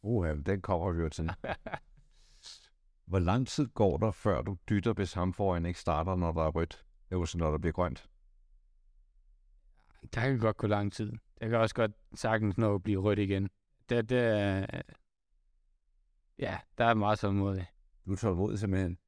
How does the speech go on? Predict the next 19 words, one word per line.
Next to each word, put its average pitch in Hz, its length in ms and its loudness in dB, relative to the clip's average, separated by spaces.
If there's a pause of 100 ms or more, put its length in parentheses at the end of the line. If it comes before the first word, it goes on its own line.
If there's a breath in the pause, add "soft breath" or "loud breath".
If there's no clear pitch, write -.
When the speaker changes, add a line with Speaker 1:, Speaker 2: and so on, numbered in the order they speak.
(120)
Speaker 2:
Ja, 151 320 0
det, 117 420 2
som 120 100 0
med 113 140 2
sådan 127 140 0
noget 110 140 2
der, 104 160 4
det, 101 460 0 (260)
ja, - 80 -16 (420)
ikke. - 240 -8 (560)
Der 117 60 -4
kan 117 80 0
godt 131 200 4
gå 127 140 4
noget 107 160 2
tid - 160 -2
i 104 40 0
hvert 98 180 0
fald. - 160 -6